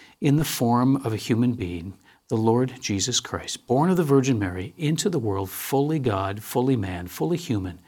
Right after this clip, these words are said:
fully divine, uh, is the culmination of God's adoption story, of his biblical story of his love for every person, every tribe,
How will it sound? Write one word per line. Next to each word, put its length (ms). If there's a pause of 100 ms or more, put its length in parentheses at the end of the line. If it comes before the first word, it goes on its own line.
(600)
fully 540
divine, 500 (420)
uh, 120 (100)
is 220
the 100
culmination 1040
of 180
God's 440
adoption 760
story, 540 (720)
of 140
his 180
biblical 560
story 480
of 180
his 240
love 400 (360)
for 260
every 260
person, 380 (180)
every 240
tribe, 400